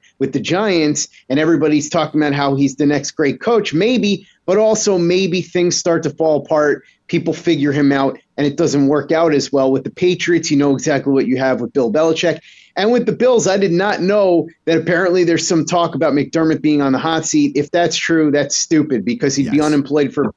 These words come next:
Speaker 1: two seconds. I don't know what Bills fans are expecting if they wanna kick Sean McDermott out the door, but that, of course, is another discussion for another day. Let's talk about Aaron Rodgers, though, and how he changes things here. Now,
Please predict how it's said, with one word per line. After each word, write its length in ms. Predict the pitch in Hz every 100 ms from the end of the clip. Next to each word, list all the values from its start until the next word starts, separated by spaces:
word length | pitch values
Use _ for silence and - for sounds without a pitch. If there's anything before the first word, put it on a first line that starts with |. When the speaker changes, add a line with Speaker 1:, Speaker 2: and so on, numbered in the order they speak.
| -
Speaker 1:
two 280 | - 180 165
seconds. 720 | - 156 139 120 110 113 - - - -
I 100 | 135
don't 160 | 170 175
know 100 | 175
what 300 | 151 160 160
Bills 320 | 170 160 160
fans 480 | 170 156 151 147 - _ -
are 120 | 151
expecting 640 | - - - 170 170 156
if 120 | 139 139
they 100 | 147
wanna 220 | 147 139
kick 220 | 139 143
Sean 300 | - 156 139
McDermott 400 | 135 247 254 202
out 160 | 175 165
the 100 | 151
door, 300 | 170 165 160
but 180 | 147 - - -
that, 140 | 175 202
of 120 | -
course, 280 | 190 185 151
is 120 | 151
another 400 | 156 165 160 151
discussion 640 | 139 143 - 156 - 139
for 100 | 143
another 300 | 143 147 131
day. 460 | 120 165 156 131 - - -
Let's 260 | 160 185 -
talk 220 | 208 202
about 180 | 170 165
Aaron 240 | 165 151
Rodgers, 400 | 156 170 147 131
though, 240 | 143 143 135
and 100 | 135
how 180 | 143
he 160 | 113 120
changes 480 | - 170 170 139 -
things 220 | 139 123
here. 220 | 147 131
Now, 260 | 143 147